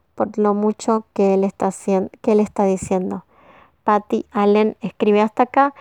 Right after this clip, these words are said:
y ahora lo que ella está contando es un párrafo de otro muchacho. Ella es una chica, ¿no? Pero un chico que tuvo una life review y todo esto, y se llama Daniel. Es un parrafito, con este parrafito ella cierra su testimonio.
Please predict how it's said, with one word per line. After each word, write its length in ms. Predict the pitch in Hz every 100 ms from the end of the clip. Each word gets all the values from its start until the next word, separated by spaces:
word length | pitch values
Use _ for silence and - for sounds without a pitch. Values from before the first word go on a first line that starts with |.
| - - -
y 80 | 202
ahora 200 | 202 226
lo 140 | 214
que 120 | 202
ella 200 | 220 -
está 220 | 233 - 233
contando 640 | 233 226 220 233 240 247
es 220 | 214 -
un 140 | 220 214
párrafo 560 | 254 247 247 - 226
de 180 | 214 202
otro 340 | 202 - 208
muchacho. 640 | 202 202 - 233 220 247 254 -
Ella 200 | 202 202
es 100 | 208
una 180 | 196
chica, 320 | 196 208 - 196
¿no? 140 | 202
Pero 320 | 214 214 208
un 100 | 214
chico 420 | - 254 - 269 - - - - _
que 140 | - 202
tuvo 260 | 220 214
una 440 | 214 202 190 202 196
life 320 | 208 214 208
review 420 | 220 220 226 226
y 60 | 208
todo 260 | 214 226
esto, 380 | 247 - - 311 - - - - -
y 200 | 220 214
se 120 | 220
llama 300 | - 214 214
Daniel. 440 | 233 240 240 302 - _
Es 120 | 233 240
un 140 | 220
parrafito, 540 | 214 214 202 226 208
con 200 | 190 196
este 180 | 208 -
parrafito 520 | 208 196 190 - 202 208
ella 240 | - 196
cierra 540 | - - 196 196 196
su 240 | 180 - 190
testimonio. 680 | 190 185 196 185 180 190